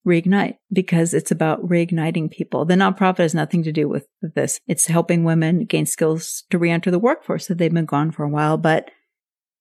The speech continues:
I felt that pilot light inside me, got bigger and relit me from the inside. Hold your pace now. We're gonna go for one more minute. Later, I bought a bicycle. I did cycling. I went up the disastrous trip up the, up the mountain.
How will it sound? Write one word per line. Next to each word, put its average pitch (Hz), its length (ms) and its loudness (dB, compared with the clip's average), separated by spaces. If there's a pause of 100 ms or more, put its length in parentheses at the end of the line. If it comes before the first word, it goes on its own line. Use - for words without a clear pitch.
(180)
I 170 140 2
felt 202 280 -2
that - 180 -6
pilot 208 320 0
light 165 160 0
inside 190 440 -2
me, 165 120 -2
got 170 240 -2
bigger 185 240 2
and 175 180 0
relit 180 460 2
me 156 220 -4
from 170 180 -2
the 165 120 -2
inside. 190 500 -2 (680)
Hold 185 160 4
your 214 80 2
pace 208 340 0
now. 240 180 2
We're 190 140 0
gonna 185 200 0
go 175 220 0
for 170 160 -4
one 175 220 0
more 175 140 0
minute. 190 340 0 (2250)
Later, 180 300 4
I 170 80 2
bought 151 200 -4
a 151 40 -4
bicycle. 208 640 0
I 175 80 0
did 156 220 -4
cycling. 185 560 0
I 165 60 -2
went 165 200 -2
up 165 180 -8
the 165 120 -4
disastrous 160 580 -4
trip 165 220 -8
up 131 100 -6
the, - 160 -10
up - 220 -4
the 175 60 0
mountain. 214 480 4